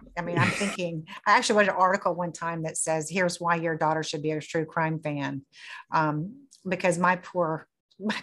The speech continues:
Speaker 1: poor girls, I have nineteen and twenty-one. It's like, sometimes I think they're gonna be walking through the world with some kind of stealth <laughs> gun, you know, because I'm, like, sending them things like,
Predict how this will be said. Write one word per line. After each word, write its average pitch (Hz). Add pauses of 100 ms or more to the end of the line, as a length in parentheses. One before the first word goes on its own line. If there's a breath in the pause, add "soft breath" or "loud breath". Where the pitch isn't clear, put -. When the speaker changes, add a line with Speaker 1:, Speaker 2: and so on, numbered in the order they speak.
Speaker 1:
poor 233
girls, 208
I 214
have 190
nineteen 185
and 180
twenty-one. 175 (100)
It's 160
like, 175 (340 loud breath)
sometimes 208
I 185
think 180 (380 loud breath)
they're 196
gonna 196
be 175
walking 175
through 175
the 165
world 160
with 160
some 180
kind 190
of 202
stealth 214
<laughs> -
gun, 208
you 190
know, 185
because 180 (840 loud breath)
I'm, 262
like, 233
sending 202
them 202
things 196
like, 175